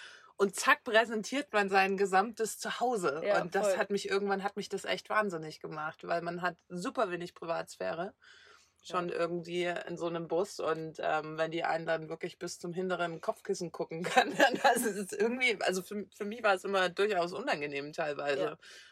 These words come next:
Speaker 2: Besonders
Speaker 1: Mhm.
Speaker 2: auch, ähm, wenn man jetzt mit einem MacBook arbeitet oder so, dann sitzt man halt dort und die Leute sehen das. Und wenn ich dann doch mal irgendwie in die Stadt gehen will oder so, dann lasse ich halt alles irgendwie im Bus.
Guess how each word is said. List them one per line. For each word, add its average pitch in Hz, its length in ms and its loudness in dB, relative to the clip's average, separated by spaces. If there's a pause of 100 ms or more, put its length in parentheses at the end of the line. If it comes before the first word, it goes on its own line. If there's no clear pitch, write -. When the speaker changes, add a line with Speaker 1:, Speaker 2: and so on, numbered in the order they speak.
(160)
Speaker 2:
Besonders 196 420 0
Speaker 1:
Mhm. - 40 0
Speaker 2:
auch, 202 320 4
ähm, 175 480 -2
wenn 175 120 0
man 185 80 0
jetzt 185 140 -4
mit 190 80 -8
einem 165 120 -10
MacBook - 340 -6
arbeitet 190 380 2
oder 185 140 2
so, 185 120 -6
dann 180 180 -6
sitzt - 220 -18
man 202 160 -6
halt 202 220 -2
dort 208 300 2
und 180 100 -8
die 175 60 -6
Leute 170 240 -6
sehen 165 340 -4
das. 240 180 -4
Und 190 100 -8
wenn 180 140 -4
ich 180 80 -12
dann 165 140 -8
doch 170 160 -10
mal 185 120 -4
irgendwie 185 160 -6
in 175 40 -8
die 175 80 -8
Stadt 202 220 -4
gehen 202 220 -6
will 190 120 -6
oder 185 160 -4
so, 185 140 -4
dann 175 120 -6
lasse 170 200 -10
ich - 80 -12
halt 170 100 -8
alles 165 260 -6
irgendwie 185 200 -8
im 175 80 -8
Bus. 196 340 -6